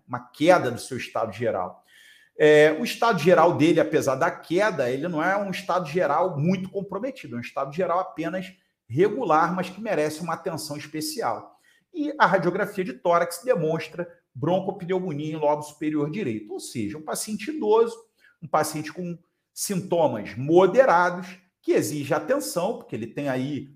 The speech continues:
além da dispneia moderada, taquicardia, né? E tem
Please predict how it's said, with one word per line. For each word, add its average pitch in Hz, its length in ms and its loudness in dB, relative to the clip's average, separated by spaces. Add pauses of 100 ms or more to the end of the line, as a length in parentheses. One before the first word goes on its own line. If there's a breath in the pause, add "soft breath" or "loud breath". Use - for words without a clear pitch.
além 123 260 0
da 131 80 -2
dispneia 123 460 -6
moderada, 123 580 0
taquicardia, 147 1120 -6 (240)
né? 151 320 -4 (320 loud breath)
E 175 240 -4
tem 160 600 0